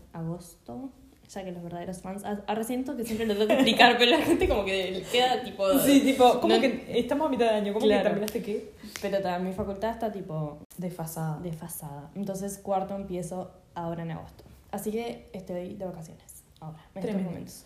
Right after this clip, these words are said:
Speaker 1: Arre que tengo que estudiar por un examen, pues, obligatorios, pero ta, estoy de vacaciones.
Speaker 2: Pará, yo quiero seguirme echando un poco de lo mío. Ah,
Speaker 1: Ah,
Speaker 2: re concentrada.
Speaker 1: dale.
Speaker 2: Em, no, que yo también tengo que dar exámenes ahora en julio. Ahora estoy como igual en un periodo de vacaciones porque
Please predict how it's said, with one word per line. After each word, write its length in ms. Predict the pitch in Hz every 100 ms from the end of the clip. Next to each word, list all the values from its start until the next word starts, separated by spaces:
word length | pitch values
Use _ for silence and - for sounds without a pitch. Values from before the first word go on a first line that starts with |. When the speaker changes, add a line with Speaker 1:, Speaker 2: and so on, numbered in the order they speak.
| -
Speaker 1:
Arre 220 | 190 208
que 60 |
tengo 100 | 196 185
que 40 | 170
estudiar 80 | 170
por 80 | 170
un 60 |
examen, 460 | 165 190 226 240 240
pues, 220 | 180 165 -
obligatorios, 720 | 180 165 170 220 233 262 262 - _ _ _ _ -
pero 160 | 180 165
ta, 60 |
estoy 180 | - -
de 60 | 180
vacaciones. 500 | 170 165 202 247 254 -
Speaker 2:
Pará, 240 | 202 196 185
yo 120 | 214
quiero 180 | 226 247
seguirme 360 | 214 202 196
echando 220 | 180 185 185
un 40 |
poco 160 | 180 190
de 80 |
lo 80 | 180
mío. 280 | 170 170 160 -
Ah, 160 | 190 170
Speaker 1:
Ah, 40 |
Speaker 2:
re 80 | 208
concentrada. 360 | 208 180 170 165
Speaker 1:
dale. 120 | 160 - - - - - -
Speaker 2:
Em, 800 | 220 220 214 208 196 190 185 185
no, 160 | 233 220
que 80 | 202
yo 80 | 247
también 220 | 226 180
tengo 180 | 190 185
que 60 |
dar 140 | 175 170
exámenes 500 | 180 247 247 233 202
ahora 240 | 196 202
en 100 | 196
julio. 640 | 185 262 269 262 269 269
Ahora 400 | 269 269 220 240 277
estoy 180 | 254
como 280 | 240 226 190
igual 240 | 180 180 208
en 160 | 196
un 180 | 190 185
periodo 300 | 180 175 185
de 40 | 180
vacaciones 400 | 165 165 190 196
porque 260 | 170 160